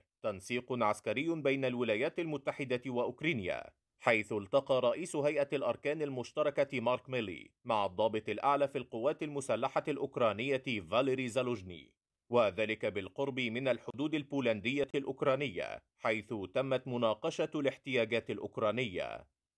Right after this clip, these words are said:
اللقاء يأتي بينما يتواصل تدريب القوات الأوكرانية تحت إشراف الجنود الأمريكيين في ألمانيا، حيث تم إعداد كتيبة ميكانيكية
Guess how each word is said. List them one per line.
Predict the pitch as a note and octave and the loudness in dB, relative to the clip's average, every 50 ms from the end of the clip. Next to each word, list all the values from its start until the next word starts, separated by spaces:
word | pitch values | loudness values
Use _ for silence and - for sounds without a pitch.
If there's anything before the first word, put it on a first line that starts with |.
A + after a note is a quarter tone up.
| _ _ - | _ _ 4
اللقاء | E3 F3 C#3+ C#3+ - G3+ G#3+ D#3+ D3+ | 4 6 4 4 4 4 4 4 2
يأتي | C#3 C#3+ C#3 C#3 - C#3+ B2+ | 0 0 0 0 -2 -6 -2
بينما | A2 A2+ A2 G#2+ A2+ A2+ G#2+ G#2+ | -2 -2 -2 0 -2 -2 0 -2
يتواصل | G#2 G2+ G2 - - G2+ F#2+ A2 C#3+ D3 - C#3+ C#3 C#3+ C#3 C#3 | -2 -2 -4 -2 -2 0 2 2 0 2 2 0 0 0 -2 -2
تدريب | - G#2+ G#2 G2+ B2 E3 D#3+ E3 | -2 -2 -2 -2 -2 -2 -2 -2
القوات | D#3 C#3+ - C3+ A#2+ B2 C3+ C3+ - | -6 -4 -4 -4 2 2 2 2 2
الأوكرانية | C#3+ C3 - C3 - - C3 B2 A2+ G#2+ F#2+ D#2+ E2 D2 A#1 C#2 - - _ _ - | -4 -4 -4 -8 -2 0 0 0 0 -2 -4 -4 -6 -6 -6 -8 -10 -12 _ _ -6
تحت | A#2 - - _ - | -6 -6 -4 _ -4
إشراف | G#2 - G2 - - A#2+ A#2 B2 B2+ - | -4 -4 -4 -4 0 2 2 2 2 2
الجنود | B2+ A2+ G2+ G#2+ A2 C3+ D#3+ C3+ D3+ | -4 -4 -4 -4 -4 -4 -2 -2 -2
الأمريكيين | C#3+ C3+ C3 C3+ B2 B2 C3 A#2+ - B2+ G#2+ G#2 B2+ C#3 B2 B2+ | 0 0 0 0 0 -2 -4 -2 -4 -4 -4 -2 -2 -2 -2 -2
في | - - B2 - | -4 -4 -4 -4
ألمانيا، | A#2+ A2+ G#2+ G2+ F#2 F2 E2 C#2+ G#1+ G1+ G1+ - _ _ _ _ _ _ _ | -2 -2 -2 -4 -6 -4 -6 -6 -6 -8 -10 -12 _ _ _ _ _ _ _
حيث | _ - A2+ G#2+ G#2+ F#2+ - A2+ G2+ F#2+ - | _ 2 4 4 4 2 -2 -2 -2 0 2
تم | - B2 A#2+ A#2+ | 2 2 2 2
إعداد | A#2+ E2+ A2+ G#2 G2+ G2 B2+ D3+ C#3+ D3 | 0 0 0 0 2 2 2 2 2 -2
كتيبة | C#3 - B2+ A2+ - D3 D#3+ D3+ D#3 C#3+ - | -4 -2 -4 -4 -2 -4 -4 -2 -2 -2 -2
ميكانيكية | E3+ D#3 D3+ C#3+ C3 A2+ - C3 A#2 A2+ A2 G#2 G2 - D3 D3+ D3+ C#3+ C#3 | -4 -4 -2 -4 -4 -4 0 0 0 0 0 -4 -4 -4 -4 -2 -2 -2 -2